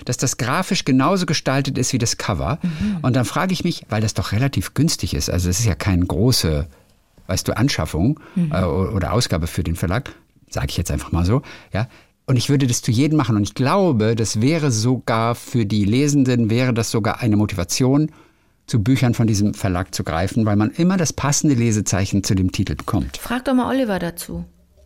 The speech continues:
Speaker 2: Der
Speaker 1: Aber der
Speaker 2: kann
Speaker 1: ist
Speaker 2: uns
Speaker 1: ja
Speaker 2: das bestimmt erklären. Der ist
Speaker 1: Ah,
Speaker 2: Verleger.
Speaker 1: ja, aber
Speaker 2: Oli-
Speaker 1: der bringt keine Romane raus.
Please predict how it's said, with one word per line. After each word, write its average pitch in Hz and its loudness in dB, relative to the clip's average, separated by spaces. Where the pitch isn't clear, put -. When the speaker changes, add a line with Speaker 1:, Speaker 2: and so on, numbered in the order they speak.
Speaker 2:
Der - -6
Speaker 1:
Aber 87 2
der - 0
Speaker 2:
kann 226 2
Speaker 1:
ist 226 2
Speaker 2:
uns - 2
Speaker 1:
ja - -2
Speaker 2:
das - -4
bestimmt 233 -2
erklären. 190 -4
Der 180 -2
ist 202 0
Speaker 1:
Ah, - -2
Speaker 2:
Verleger. 175 -2
Speaker 1:
ja, 98 0
aber 95 0
Speaker 2:
Oli- 95 0
Speaker 1:
der 95 -4
bringt 90 -2
keine 98 2
Romane 87 2
raus. 69 -4